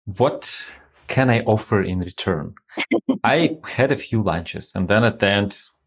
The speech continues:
Speaker 1: people ask me, and then I answer questions, and then at the end, I get this question,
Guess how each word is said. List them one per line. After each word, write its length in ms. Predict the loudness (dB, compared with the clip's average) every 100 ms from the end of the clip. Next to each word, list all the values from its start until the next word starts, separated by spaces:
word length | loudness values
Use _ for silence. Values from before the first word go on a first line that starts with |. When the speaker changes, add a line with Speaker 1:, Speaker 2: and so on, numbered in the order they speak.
| _ _ _ _ _
Speaker 1:
people 300 | -6 -4 -2
ask 300 | -2 -4 -2
me, 280 | 0 0 -2 -8 _ _ _
and 180 | -4 0
then 460 | 2 2 2 0 -2
I 80 | -2
answer 300 | -2 -4 -6
questions, 560 | -2 -2 -2 -6 -6
and 120 | -4 0
then 140 | 0
at 160 | 0 0
the 80 | 0
end, 280 | 0 -2 -6
I 80 | -4
get 200 | -2 -4
this 120 | -6
question, 420 | -4 -6 -4 -10